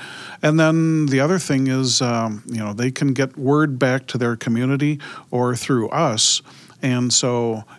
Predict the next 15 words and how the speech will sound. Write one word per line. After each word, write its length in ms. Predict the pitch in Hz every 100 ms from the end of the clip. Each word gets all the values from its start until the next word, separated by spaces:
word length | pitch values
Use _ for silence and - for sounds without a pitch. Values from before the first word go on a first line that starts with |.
| -
if 160 | 139
for 240 | - 143 131
whatever 340 | 139 143 135
reason 680 | 139 165 160 170 165 151 131
that 260 | 123 120
community 520 | - 123 123 135 135 127
hasn't 380 | 123 117 117
started 480 | 107 - 113 117 113
protective 560 | - 110 123 117 - 117
actions, 580 | 113 123 - 131 127 - - - -
they 140 | 120 120
can 200 | - 117
do 160 | 123
so. 320 | 127 113 95 95
So 320 | - 123 107